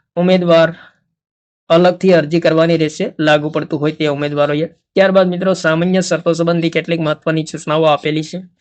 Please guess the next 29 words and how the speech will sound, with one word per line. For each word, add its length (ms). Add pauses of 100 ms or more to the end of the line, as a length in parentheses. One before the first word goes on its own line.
(560)
અહીં 160
મિત્રો 400
ખાસ 420
નોંધ 220
આપેલી 380
છે, 200
બે 340
નોંધ 260
આપેલી 300
છે. 140
નોંધ 320
એક 200
છે 140
કે 120
જાહેરાતની 520
જોગવાઈના 520
અર્થઘટન 540
અને 160
ભરતી 320
પ્રક્રિયા 380
બાબતે 380
જગ્યાના 460
ભરતી 300
નિયમો, 280
પરીક્ષા 400
નિયમોની 400
જોગવાઈઓ 480
આકરી 380
રહેશે. 400